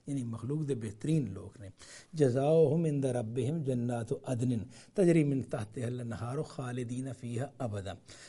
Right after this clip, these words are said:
ਫਰਮਾਇਆ ਕਿ ਇਹਨਾਂ ਦਾ ਬਦਲਾ ਜਿਹੜਾ ਹੈ, ਜਿਨ੍ਹਾਂ ਈਮਾਨ ਲਿਆਂਦਾ ਹੈ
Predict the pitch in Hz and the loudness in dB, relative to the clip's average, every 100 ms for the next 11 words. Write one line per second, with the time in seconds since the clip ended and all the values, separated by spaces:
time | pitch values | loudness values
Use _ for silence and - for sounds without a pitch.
0 | - - 127 120 147 160 147 180 170 147 | -12 -8 -6 -4 -4 -4 -4 -2 -2 -4
1 | 101 95 123 156 101 101 - _ - _ | -6 -6 -2 -2 -2 -8 -12 _ -20 _
2 | _ _ _ _ _ _ - 131 131 120 | _ _ _ _ _ _ -4 0 2 2
3 | 110 101 165 196 127 120 | -2 -4 -4 -4 -4 -8